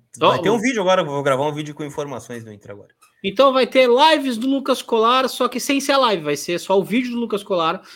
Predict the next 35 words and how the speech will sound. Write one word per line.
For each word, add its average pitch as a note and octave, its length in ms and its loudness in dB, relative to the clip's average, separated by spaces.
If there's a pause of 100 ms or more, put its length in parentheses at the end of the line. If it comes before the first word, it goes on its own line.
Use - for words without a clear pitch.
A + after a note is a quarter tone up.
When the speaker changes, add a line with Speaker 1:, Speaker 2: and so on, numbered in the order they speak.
(140)
Speaker 1:
começando B3+ 680 4
a A3+ 60 6
partir G#3+ 460 -2
das G3 240 0
sete G#3 380 -4
horas F#3 280 -2
da D#3+ 120 -4
noite F3 400 -6
ou D#3 120 0
oito D#3+ 280 -2
horas C#3 180 -4
da B2 80 -6
noite, D#3 360 -6
mas C3 520 -10
Speaker 2:
Não, A2 200 -6
oito D3+ 240 -4
tem F#3 160 2
o C3 140 4
Vozes, A2+ 720 -4
né, C3 240 -12
do A#2 60 -10
Speaker 1:
O A2+ 200 0
Speaker 2:
Gigante. G#2 140 -4
Speaker 1:
Vozes. G#2+ 640 2
Pá, G#3 260 6
daí A#2 140 0
tem D#3+ 280 -2
oito, D#3+ 240 6
tem F3+ 120 -2
o E3 80 -4
Vozes, C#3+ 380 2
é A#2+ 60 0
verdade. A#2 320 -2
Então F4 140 2
tá, - 240 2